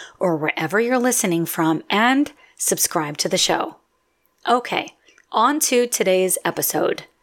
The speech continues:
Today, we are starting the conversation on cortisol. This is a big topic, one I absolutely love talking about. I've received so many D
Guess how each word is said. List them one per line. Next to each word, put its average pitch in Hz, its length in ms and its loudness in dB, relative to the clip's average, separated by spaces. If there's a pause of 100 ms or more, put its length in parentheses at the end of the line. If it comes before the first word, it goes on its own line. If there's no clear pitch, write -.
(340)
Today, 180 640 -4
we 190 380 0
are 151 200 -2
starting 202 680 0
the 294 100 -2
conversation 208 920 0
on 143 380 -2 (260)
cortisol. 233 720 0 (500)
This - 220 2
is 269 240 2
a 156 400 -2 (180)
big 277 280 2
topic, - 600 -6 (540)
one 262 320 2
I 190 240 0 (120)
absolutely 196 920 0
love 170 340 0
talking 156 380 -2
about. 147 340 -2 (720)
I've 254 220 2
received 180 480 0
so - 320 2
many 180 240 -2
D 165 260 2